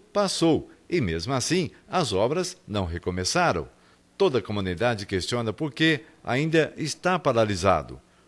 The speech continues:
No início do mês de abril, o vereador Ricardo Felisberto dos Reis esteve na Secretaria do Departamento de Estradas e Rodagem, em Belo Horizonte, e se encontrou com deputados para discutir essa questão.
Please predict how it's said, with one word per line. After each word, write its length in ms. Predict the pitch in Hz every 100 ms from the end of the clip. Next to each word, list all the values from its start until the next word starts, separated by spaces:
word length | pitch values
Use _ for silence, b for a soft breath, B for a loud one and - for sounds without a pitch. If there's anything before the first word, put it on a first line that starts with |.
| -
No 140 | 101
início 400 | 98 110 131 -
do 100 | 90
mês 160 | 92 90
de 120 | 147
abril, 360 | 135 160 190 B B -
o 100 | 87
vereador 460 | 113 127 104 104
Ricardo 460 | 107 101 101 95 90
Felisberto 680 | 143 143 101 76 87 87 127
dos 220 | 143 -
Reis 340 | 147 117 - B B -
esteve 500 | - - 120 131 147
na 160 | 151 131
Secretaria 920 | - 160 160 156 143 104 127 139 92
do 160 | 80 92
Departamento 680 | 90 92 95 90 120 135 123
de 80 |
Estradas 640 | 110 - 101 107 92 85 82
e 80 | 107
Rodagem, 640 | 139 110 110 120 147 143 b _
em 160 | - 170
Belo 300 | 113 120 143
Horizonte, 520 | 147 123 139 117 - b b b -
e 100 | 87
se 140 | 98
encontrou 480 | 92 147 127 104 131
com 180 | 135 110
deputados 840 | 78 160 160 - 95 110 104 - b b
para 200 | 123 139
discutir 640 | 143 - 165 117 - 123 - -
essa 320 | 135 135 147
questão. 500 | 147 123 147 107